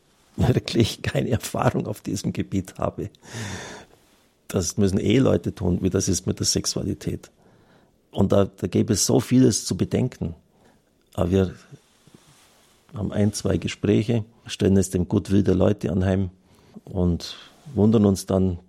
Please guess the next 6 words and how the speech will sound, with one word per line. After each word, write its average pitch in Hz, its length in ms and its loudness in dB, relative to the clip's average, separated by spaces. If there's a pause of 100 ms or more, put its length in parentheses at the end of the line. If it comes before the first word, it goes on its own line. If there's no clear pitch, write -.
(140)
wenn 95 200 -6
Schwierigkeiten 90 720 -2
über - 180 -6
Schwierigkeiten - 600 -2
später 82 400 -4
auftreten. - 560 -6